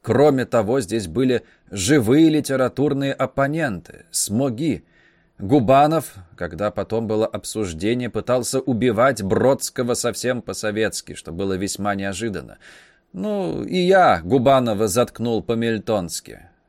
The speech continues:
Лианозовцы тоже Иосифа не любили, это ещё очень мягко сказано, за то, что он другая эстетика, но столкновений не бывало. Иосиф после выступления на среде –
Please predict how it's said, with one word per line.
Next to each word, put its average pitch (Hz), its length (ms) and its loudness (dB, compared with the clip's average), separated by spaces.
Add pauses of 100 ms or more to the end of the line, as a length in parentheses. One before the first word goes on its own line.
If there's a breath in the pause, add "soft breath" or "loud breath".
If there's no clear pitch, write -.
Лианозовцы 135 720 0
тоже 110 360 0
Иосифа 87 460 -4
не 80 120 -10
любили, 64 380 -14
это 85 220 -12
ещё 98 240 -8
очень 110 340 -4
мягко 107 360 -4
сказано, 80 580 -6 (300 loud breath)
за 113 180 0
то, 131 220 -4
что 120 240 -2
он 113 140 -2 (200 soft breath)
другая 139 720 4
эстетика, 123 1040 -6
но 104 240 -14
столкновений 87 760 -10
не 90 100 -8
бывало. 90 480 -10 (540 loud breath)
Иосиф 180 440 0
после 165 380 -6
выступления 113 880 -8
на 92 160 -8
среде – 90 540 -8